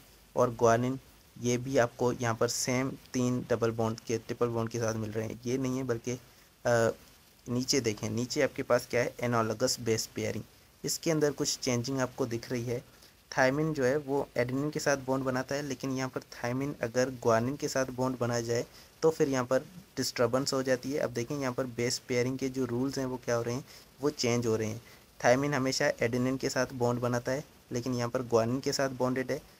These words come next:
तो फिर यहाँ पर तीन hydrogen bond जो है वो thiamine बना रहा है। और अब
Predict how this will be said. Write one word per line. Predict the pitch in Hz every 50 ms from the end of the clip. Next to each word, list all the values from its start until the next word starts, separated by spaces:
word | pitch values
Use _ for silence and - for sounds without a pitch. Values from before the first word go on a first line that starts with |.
| - - -
तो | 113
फिर | - - 131
यहाँ | 127 127 123 120
पर | - 131
तीन | - - - - 139 143 147 151 147
hydrogen | - - 110 110 113 117 127 123 120
bond | 120 117 113 113 117 120
जो | 113 113
है | 110 113
वो | 117 123
thiamine | 123 - 120 113 113 117 113 113 113
बना | 110 113 117 120
रहा | 123 131 131
है। | 151 - - - - - - _ -
और | 123 123 120 120 120
अब | - - 127 123 - 135 139